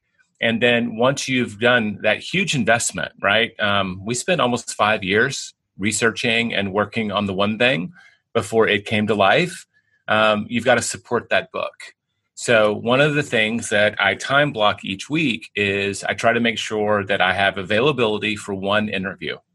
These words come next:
whether that be for print or for podcast. I've found that podcasts have been a really great way to build an audience. So I see that as part of my ongoing job to support the creation that we made before. So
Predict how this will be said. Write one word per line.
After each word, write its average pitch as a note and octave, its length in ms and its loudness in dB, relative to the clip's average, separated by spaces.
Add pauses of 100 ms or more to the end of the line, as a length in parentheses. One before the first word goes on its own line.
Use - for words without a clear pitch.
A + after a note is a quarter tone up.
(460)
whether A2 220 0
that G2+ 200 2
be G#2+ 140 -2
for G2+ 180 -8
print B2 500 -2
or G#2+ 140 -4
for F#2+ 140 -10
podcast. G2+ 560 0
I've C#3 200 2
found G#2+ 240 0
that - 140 -6
podcasts G#2+ 600 -2
have F#2+ 160 -8
been F#2+ 300 -4 (420)
a G#2+ 100 -2
really A#2+ 300 2
great G#2 360 0
way G2 320 0
to - 140 -16
build G2 200 -4
an F#2 60 -6
audience. G2+ 600 -4 (480)
So G#2 320 2
I G#2+ 140 4
see C#3+ 220 -2
that A2+ 200 4
as G2 200 0
part G#2+ 260 2
of G2+ 180 0
my G2 200 2
ongoing A#2 640 0
job F#2+ 400 0 (300)
to - 140 -8
support G#2+ 640 -2
the G#2+ 160 2
creation G2+ 800 -2
that G2+ 160 -2
we G2 120 -4
made E2+ 260 -2
before. - 420 -12 (440)
So G2 420 0